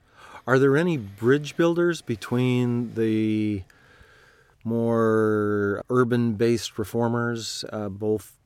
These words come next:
protesters and in the regime, and these new protesters? Or there's no bridge, there's no obvious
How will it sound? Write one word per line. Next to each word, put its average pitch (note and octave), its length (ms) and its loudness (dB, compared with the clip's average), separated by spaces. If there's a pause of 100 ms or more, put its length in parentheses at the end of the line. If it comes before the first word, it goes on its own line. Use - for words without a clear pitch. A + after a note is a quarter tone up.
protesters A#2 1200 -4
and A2 240 -4
in A2 100 -2
the A2 80 -2
regime, A2 560 -4
and A#2 380 -2
these G#2+ 240 -2
new A#2 160 -2
protesters? F3 760 -8
Or G#2+ 280 0
there's G#2 240 -4
no A#2 480 2
bridge, G2+ 640 -4
there's A2+ 160 -6
no B2 200 0
obvious G#2+ 600 -4